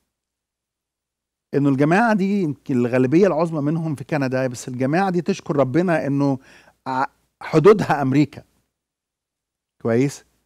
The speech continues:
لو حدودها بلد غير أمريكا، لو بلد إسلامية، كانت اتاكلت من زمان.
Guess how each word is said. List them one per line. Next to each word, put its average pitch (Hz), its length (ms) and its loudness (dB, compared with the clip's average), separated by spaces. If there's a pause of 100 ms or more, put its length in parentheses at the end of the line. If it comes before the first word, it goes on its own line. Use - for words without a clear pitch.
(420)
لو 143 200 4
حدودها 170 520 2
بلد 160 380 4
غير 160 340 2
أمريكا، 135 360 -2
لو 117 200 -2
بلد 147 280 2
إسلامية، 139 280 -4
كانت 143 260 -2
اتاكلت 143 420 -4
من 127 80 -2
زمان. 117 300 -6